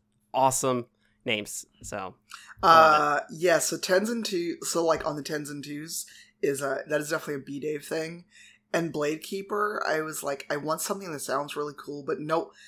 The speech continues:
Speaker 2: because what we didn't want, and, I mean, people still do it,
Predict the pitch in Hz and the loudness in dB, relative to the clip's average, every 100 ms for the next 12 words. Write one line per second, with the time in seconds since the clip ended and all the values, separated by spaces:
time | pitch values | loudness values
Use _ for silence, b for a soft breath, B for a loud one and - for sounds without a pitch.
0 | B B 190 190 190 226 202 175 165 160 | B B 2 4 6 4 4 0 0 -4
1 | 131 135 135 - 147 151 - 156 147 139 | -4 -4 -6 -8 -10 -10 -10 -10 -8 -10
2 | 135 - 147 139 - 147 135 113 127 123 | -10 -10 -12 -10 -10 -10 -6 -4 -4 -6